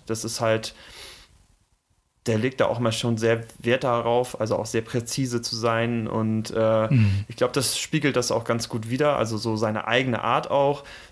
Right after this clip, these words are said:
Speaker 1: ähm, und ich glaub, das braucht das Projekt auch, damit so, äh,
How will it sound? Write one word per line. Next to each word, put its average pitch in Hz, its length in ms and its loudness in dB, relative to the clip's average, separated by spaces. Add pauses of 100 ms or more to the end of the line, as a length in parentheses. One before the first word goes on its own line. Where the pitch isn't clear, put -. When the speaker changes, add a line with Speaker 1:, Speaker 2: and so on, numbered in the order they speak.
(100)
Speaker 1:
ähm, 113 340 0 (340)
und 120 120 -2
ich 117 60 -4
glaub, 113 120 0
das - 140 -4
braucht - 280 0
das - 120 -6
Projekt 127 280 0
auch, 120 120 0
damit 113 240 -2
so, 117 420 -2
äh, 110 340 2